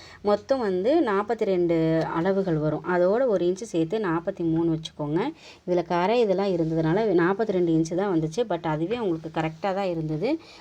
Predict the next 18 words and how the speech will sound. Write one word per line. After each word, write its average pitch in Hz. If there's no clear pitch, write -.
அதனால 185
நீங்க 190
நாற்பத்தி 196
ரெண்டு 165
இன்ச்சுக்கே 175
எடுத்துக்கோங்க. 160
அதாவது 202
தரக்கூடி 208
இருக்கும் 165
இந்த 165
அளவு. 156
அதனால 185
மேல 220
இருக்கிற 196
கரையை 165
மட்டும் 180
நான் 196
கட் 160